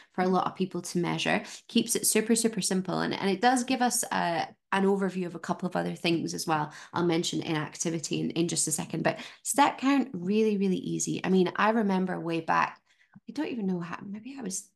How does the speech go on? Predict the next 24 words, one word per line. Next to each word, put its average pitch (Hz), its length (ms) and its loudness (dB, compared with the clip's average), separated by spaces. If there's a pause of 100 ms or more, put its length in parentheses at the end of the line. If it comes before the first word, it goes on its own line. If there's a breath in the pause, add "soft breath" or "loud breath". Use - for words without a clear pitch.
(140)
ten, - 340 -4
maybe 262 420 0
not 190 200 0
even 190 180 2
ten. 180 460 0 (340 loud breath)
I 190 100 6
remember 196 360 2
my 175 160 -2
mum, 180 460 -4 (280)
she 190 160 -4
was 196 160 0
a, 175 300 2
she - 160 -4
was 175 80 -2
a 175 40 -2
nurse 190 380 2
and 170 420 -6 (320)
she 185 440 2
had 170 120 -2
a 165 60 2
very, 185 220 2
very 180 160 0
active 190 400 -2
job. 170 340 -2